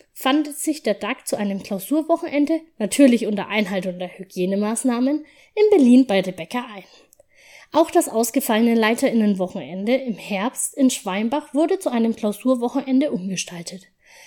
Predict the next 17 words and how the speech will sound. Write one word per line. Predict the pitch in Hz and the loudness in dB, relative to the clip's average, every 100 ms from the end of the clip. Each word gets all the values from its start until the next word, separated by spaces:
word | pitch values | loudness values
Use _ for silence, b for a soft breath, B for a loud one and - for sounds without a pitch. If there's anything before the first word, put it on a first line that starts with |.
| B | B
Hier | - 339 392 330 | 4 6 8 6
wurden | 262 269 277 277 | 4 4 4 0
das | 269 185 - | 0 -4 -4
kommende | 269 320 311 | -2 0 0
Jahr | 320 208 196 214 247 | 2 0 0 -2 0
und | 214 | 0
die | 214 | 0
stuko | - 240 208 196 | -4 -4 -2 -6
geplant. | 180 - - - 185 _ _ _ _ _ | -8 -12 -14 -16 -20 _ _ _ _ _
Bei | 220 | 0
der | 196 175 | 2 0
LeiterInnenausbildung | 165 208 269 285 311 294 302 311 - 330 339 370 b b b b | -2 -4 -2 0 0 0 -6 -6 -4 -2 -2 -6 b b b b
führte | - 427 403 - | -2 0 0 0
Anja | 226 254 247 | 2 2 2
die | 208 | -2
interessierten | 208 208 202 202 - 262 285 330 226 | -4 -4 -6 -8 -2 -2 0 0 0
WölflingsleiterInnen | 202 - 190 - 185 180 - 269 233 311 | -2 -6 -10 -10 -14 -14 -14 -2 2 2